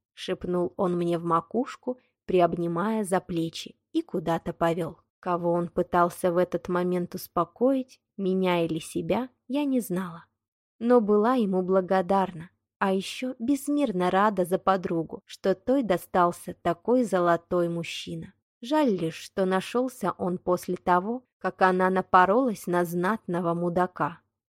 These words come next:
Хотя это вселяло в меня надежду. Вдруг я тоже после своего мудака встречу достойного мужчину.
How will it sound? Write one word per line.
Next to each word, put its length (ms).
Хотя 520
это 280
вселяло 640
в 100
меня 320
надежду. 600
Вдруг 340
я 140
тоже 460
после 340
своего 520
мудака 580
встречу 580
достойного 800
мужчину. 720